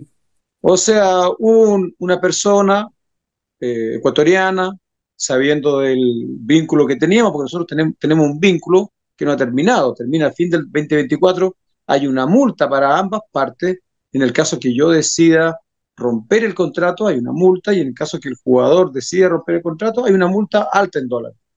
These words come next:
la cual yo no he, no he, hasta el momento no he hecho absolutamente nada. Y claro, la, la razón de, de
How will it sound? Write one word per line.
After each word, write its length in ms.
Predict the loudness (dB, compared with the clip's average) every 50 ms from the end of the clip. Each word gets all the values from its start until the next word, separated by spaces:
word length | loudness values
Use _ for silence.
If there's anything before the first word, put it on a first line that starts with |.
| _ _ _ _ _ _ _ _ -2
la 160 | -2 -2 0
cual 180 | 0 -2 2
yo 100 | 2 2 2
no 160 | 2 2 2
he, 480 | 2 2 4 2 2 2 2 -2 -4 -8 _ _ _ _ _ _ _ -20 -20 _ _ -4
no 160 | 0 0 2
he, 240 | 2 2 0 -2 -4
hasta 200 | -8 -10 -6 -4
el 60 | -4
momento 240 | -2 -2 -2 -2 -2
no 100 | -2 -2
he 20 |
hecho 140 | -2 -2 -4
absolutamente 500 | -8 -8 -6 -2 0 0 0 0 -2 -2
nada. 260 | -2 -2 -4 -4 -8 -12 _ _ _ _ _ _ _ _
Y 140 | -2 0 2
claro, 460 | 2 2 2 2 2 0 -2 -4 _ _
la, 340 | -2 0 2 2 2 2 2
la 120 | 2 0
razón 460 | 2 0 -2 -2 0 0 0 0 2
de, 340 | 2 2 2 2 0 -2 -4 -6
de 520 | -6 -4 -2 0 0 0 0 0 -2 -4